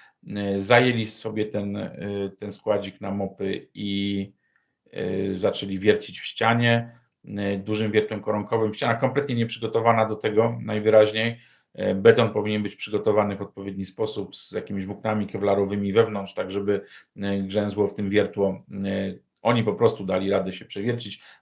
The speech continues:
Na, ze zdjęć wynika, że to jest po prostu zwykły beton. E, nie jest to w żaden sposób zabezpieczone, nie było to wielowarstwowe,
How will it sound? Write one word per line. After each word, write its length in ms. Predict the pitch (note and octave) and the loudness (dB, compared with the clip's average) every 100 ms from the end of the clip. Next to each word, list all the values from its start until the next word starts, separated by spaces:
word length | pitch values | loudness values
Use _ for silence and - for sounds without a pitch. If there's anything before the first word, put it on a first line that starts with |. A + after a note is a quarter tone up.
| - | -14
Na, 120 | - | -10
ze 160 | F#2+ A#2 | -2 -2
zdjęć 400 | A#2 C3 C#3 C3+ | 6 6 6 0
wynika, 560 | G2 G#2+ G#2+ G#2+ G2+ | -4 -2 0 4 4
że 360 | G2 G2+ G2+ G2 - _ | 4 4 2 2 -6 _
to 100 | - | -10
jest 100 | G#2 | -8
po 60 | A2+ | -4
prostu 240 | A2 A2 | -4 -4
zwykły 280 | G#2 A#2 A#2+ | -6 -6 0
beton. 440 | G#2 - G#2 C3 - _ _ _ _ _ _ _ _ _ _ _ _ _ - | 2 4 2 -4 -8 _ _ _ _ _ _ _ _ _ _ _ _ _ -10
E, 380 | G2+ G2 G2 | -4 -2 -2
nie 220 | G2 G#2 G2 | -2 0 0
jest 160 | G2 | -2
to 160 | G2 F#2 | -2 -2
w 40 | |
żaden 240 | F#2 G2+ G2 | 0 0 -2
sposób 300 | - G2 F#2+ | -8 -10 -6
zabezpieczone, 640 | G2+ G2 - G2+ B2 G2+ | -4 -4 -6 -4 -2 -2
nie 80 | G2 | -2
było 160 | F#2+ | -4
to 140 | F#2 F#2 | -4 -2
wielowarstwowe, 800 | G#2 G2+ A2 - B2+ A2 G2+ | 2 4 2 2 0 2 2